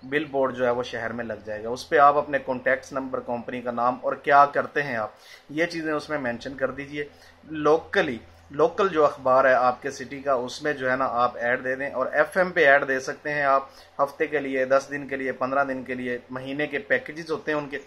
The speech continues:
आप वहाँ पे ऐड दे सकते हैं अपने phone numbers के साथ और क्या आप काम करते हैं। कुछ आपके personal links होते हैं और कुछ वो मिस्त्रियों के links होंगे, कुछ आपने advertisement की है,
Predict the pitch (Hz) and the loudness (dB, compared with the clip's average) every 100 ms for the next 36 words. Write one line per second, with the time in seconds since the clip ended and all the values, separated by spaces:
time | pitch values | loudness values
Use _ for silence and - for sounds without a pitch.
0 | - - - 131 135 131 135 135 131 123 | -18 -20 0 2 2 0 -2 0 2 2
1 | 123 123 127 120 135 123 127 120 123 131 | 0 -6 -6 -10 -4 -4 -4 -6 -6 -6
2 | 127 127 - 127 123 117 120 - 120 117 | -4 -4 -6 -4 -2 -2 -4 0 0 0
3 | 113 - 110 107 110 - 107 _ - - | -2 -8 -14 -12 -14 -14 -20 _ -20 -20
4 | _ 202 202 202 196 202 202 156 151 185 | _ -2 4 6 6 2 2 2 2 2
5 | 196 190 - - 131 135 170 196 170 160 | 2 2 -8 -16 -8 -2 -2 0 -2 -2
6 | 156 147 - - - 135 135 156 165 160 | -2 -4 -8 -10 2 4 4 -2 -6 -4
7 | 151 139 - 185 185 180 165 165 156 139 | -4 -6 -8 -4 -2 -2 -2 -4 -6 -6
8 | 131 156 160 156 147 151 131 139 147 139 | -6 -6 2 4 4 4 0 0 -4 -4
9 | 139 170 170 - 147 135 | -4 -4 -4 -10 -2 -2